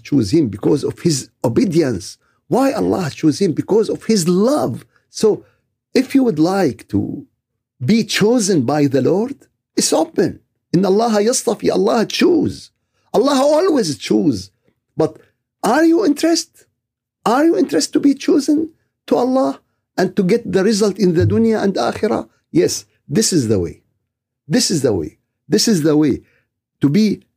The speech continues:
a nation, to be full obedience, to be pure aqidah and pure iman, to be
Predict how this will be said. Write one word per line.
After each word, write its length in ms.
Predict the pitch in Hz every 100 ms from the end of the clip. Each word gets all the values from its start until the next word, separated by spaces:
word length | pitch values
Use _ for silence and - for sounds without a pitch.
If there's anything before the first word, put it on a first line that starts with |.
| -
a 60 | 139
nation, 540 | 170 175 - 104 80 _ _ -
to 80 |
be 400 | 135 196 214 190 _
full 300 | _ - 208
obedience, 560 | 175 160 135 127 98 - _ -
to 80 | 139
be 360 | 156 208 196 _ _
pure 720 | - 202 262 262 226 160 - - -
aqidah 480 | 147 - 208 147 160
and 180 | 147 120
pure 220 | 185 170
iman, 500 | 165 151 175 139 92 _ _ -
to 80 | 170
be 340 | 214 240 185